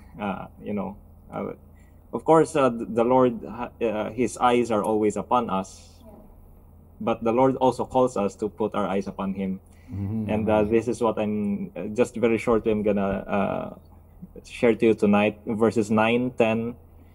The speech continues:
Speaker 1: and, um, thirteen. And then, uh, maybe, I don't know, if we have time, we can talk about the rest. So, here in chapter seven, um, uh, we can see nga may ara diri sang ano, no? Uh,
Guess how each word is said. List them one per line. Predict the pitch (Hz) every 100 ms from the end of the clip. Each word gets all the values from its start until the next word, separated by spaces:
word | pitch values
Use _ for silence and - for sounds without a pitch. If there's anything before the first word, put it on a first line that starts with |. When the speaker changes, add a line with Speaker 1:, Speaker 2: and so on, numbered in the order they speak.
| - - - -
Speaker 1:
and, | 110 110 117 117 101
um, | 101 104 101 98 98 98 95 101 - - -
thirteen. | 123 110 123 107 95 92 - - - - - - - - -
And | 110 104
then, | 104 104
uh, | 101
maybe, | 101 104 101 98 92 -
I | 107
don't | 104
know, | 98 98 - -
if | - -
we | 104
have | 98
time, | 98 95
we | 92
can | 95
talk | 95 90
about | 90 95
the | -
rest. | 95 - - 240 - - - - -
So, | - 143 139 - - - - - - - -
here | - 151 147
in | 147
chapter | 135 127 - 123
seven, | 123 123 107 101 107 123 -
um, | - 117 107 107
uh, | 107 - 98 104 104 107 - 120
we |
can | 113 113 107
see | 120
nga | 117 110
may | 110 104
ara | 101 107
diri | 113 107
sang | 101 113 104
ano, | 107
no? | 107 101 - -
Uh, | - 101 98